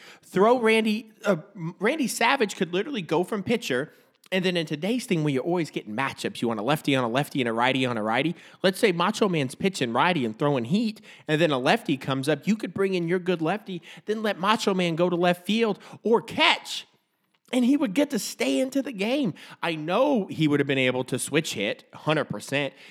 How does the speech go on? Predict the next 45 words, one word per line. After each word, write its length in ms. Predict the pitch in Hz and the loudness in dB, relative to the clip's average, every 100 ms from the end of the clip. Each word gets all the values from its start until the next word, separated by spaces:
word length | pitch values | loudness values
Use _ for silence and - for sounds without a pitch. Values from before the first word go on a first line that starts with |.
| - | -6
He 120 | - | -4
could 220 | 311 269 - | -2 -4 -2
play 320 | 208 190 170 - | 0 0 -2 -2
everywhere 440 | 156 185 185 180 | 0 0 0 0
on 120 | 175 | 0
the 80 | 165 | -4
field, 460 | - 202 190 135 - | -4 -2 -2 -4 -2
pitch, 340 | 170 185 - - | -2 -2 -6 -4
catch, 280 | 170 175 - | -4 -4 -6
all 160 | - 170 | 0 0
the 160 | 170 | 2
outfield 300 | 156 160 185 | 0 0 -2
positions. 420 | 165 160 175 185 175 | -2 0 0 -2 -4
I 140 | 131 143 | -4 0
bet 180 | 147 | 0
he 180 | 170 160 | 0 -2
could 160 | 143 135 | -4 -4
play 140 | 135 | -4
infield 480 | 110 127 147 131 107 | -2 -2 -2 -4 -4
positions. 400 | 107 110 104 117 | -8 -6 -6 -4
I've 140 | 156 | -4
seen 400 | 151 - - 233 | -4 -4 0 4
him 100 | 226 | 4
in 80 | 139 | 2
a 60 | 110 | 2
wrestling 440 | 143 170 - 113 | 2 2 -2 -6
ring. 240 | 110 113 113 - - - - | -4 -4 -6 -14 -20 -20 -4
I 120 | 151 | -2
mean, 260 | 143 139 120 - _ _ _ _ _ - | 0 0 -4 -10 _ _ _ _ _ -6
dude, 280 | 151 185 - | 0 2 0
the 80 | 123 | -6
fly, 400 | - 165 147 135 - | -8 -4 -4 -6 -12
hitting 340 | 131 175 185 127 | -6 -4 -4 0
elbow 380 | 156 190 196 | 2 4 2
drops 300 | 190 190 190 | 4 2 2
and 100 | - | -2
stuff 260 | 170 196 185 | -4 -2 0
like 160 | 190 175 | -2 0
that, 160 | 180 | -2
he'd 180 | 135 196 | 0 -2
be 120 | 170 | -2
huge. 260 | 117 196 160 | 0 0 0
I 60 | - | 0
would 160 | 180 165 | 0 0
love, 500 | 180 190 196 156 | 0 4 4 4